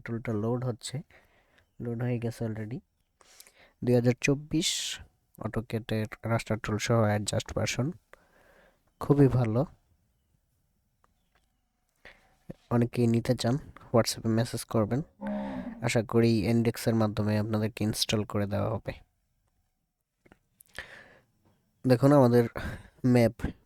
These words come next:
প্রসেসিং চলছে। এভাবে তারপর আপনারা এরকম কালো হয়ে গেলে আপনারা এখানে প্রসেস ইমেজ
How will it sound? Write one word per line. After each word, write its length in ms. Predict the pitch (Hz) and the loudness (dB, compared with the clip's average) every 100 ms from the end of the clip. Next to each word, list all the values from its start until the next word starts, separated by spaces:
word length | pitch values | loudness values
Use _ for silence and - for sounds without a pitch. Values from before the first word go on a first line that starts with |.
| - | 2
প্রসেসিং 420 | 123 123 117 123 117 | 2 4 0 0 2
চলছে। 320 | 120 107 - 135 - _ _ _ _ _ - - - - - | 2 2 2 -2 -4 _ _ _ _ _ -20 -20 -20 -20 -6
এভাবে 280 | 127 127 131 127 - | 0 4 4 4 2
তারপর 240 | 123 - 123 123 | 0 2 2 2
আপনারা 300 | 117 113 113 156 117 | 2 2 2 0 0
এরকম 240 | 117 120 117 | 0 0 0
কালো 200 | 117 110 120 | 2 4 4
হয়ে 160 | 127 120 | 4 2
গেলে 160 | 120 135 262 | 0 -2 -2
আপনারা 280 | 113 110 107 107 | -4 -2 0 -2
এখানে 200 | 107 117 117 | -2 -2 0
প্রসেস 300 | 113 - 117 117 | 0 -2 -2 0
ইমেজ 200 | 110 101 | 0 0